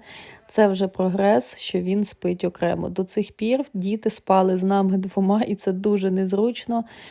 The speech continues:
некомфортно. Ну, тепер будемо кожну ніч їх вкладати окремо.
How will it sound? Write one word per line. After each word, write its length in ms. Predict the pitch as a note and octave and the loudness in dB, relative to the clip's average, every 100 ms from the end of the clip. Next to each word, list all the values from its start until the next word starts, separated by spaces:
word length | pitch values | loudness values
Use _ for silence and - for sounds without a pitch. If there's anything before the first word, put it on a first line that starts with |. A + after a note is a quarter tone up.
| - - - - _ | -20 -20 -20 -20 _
некомфортно. 1400 | G3+ G#3+ G#3+ G3 F#3+ - G#3 A#3 A#3+ A#3+ A#3 A#3 A#3 A#3 - - | 2 2 2 0 -4 0 4 4 4 2 2 4 2 -2 -6 -8
Ну, 320 | G3+ G#3+ A#3 - - | -2 -2 -2 -8 -4
тепер 380 | G3 F#3 G3+ G3+ | -2 2 2 2
будемо 360 | F#3+ F#3 F#3 | -2 -2 -4
кожну 420 | - G3+ G3+ F#3 | -2 -2 0 -2
ніч 320 | F#3 G#3 A3 G3 | 0 -2 -2 -8
їх 100 | - | -8
вкладати 600 | - F3 F3+ F3+ F3+ E3+ E3+ _ _ _ _ | -4 -2 0 -2 -4 -6 -12 _ _ _ _
окремо. 800 | - G3 G3 F#3 F#3 F3+ F#3+ C4 | -2 -2 0 0 0 0 0 -2